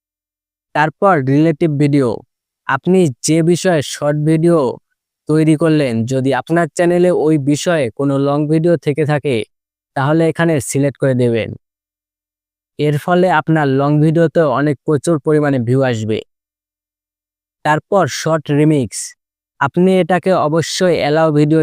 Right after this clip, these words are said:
দিয়ে রাখবেন, এর ফলে আপনার ভিডিওর সাথে মানুষ রিমিক্স করতে পারবে। তারপর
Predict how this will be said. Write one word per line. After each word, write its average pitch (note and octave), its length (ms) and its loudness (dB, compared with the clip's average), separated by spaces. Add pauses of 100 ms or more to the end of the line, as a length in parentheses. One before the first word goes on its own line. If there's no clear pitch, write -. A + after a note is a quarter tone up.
দিয়ে C#3+ 200 2
রাখবেন, A#2+ 380 -2 (640)
এর D#3 240 0
ফলে F#3 200 0 (140)
আপনার E3+ 280 0 (100)
ভিডিওর D#3+ 400 2
সাথে F3 200 -2 (180)
মানুষ D3 220 2 (200)
রিমিক্স D3+ 380 2
করতে D3 280 -2
পারবে। A#2 300 0 (1900)
তারপর D3+ 360 2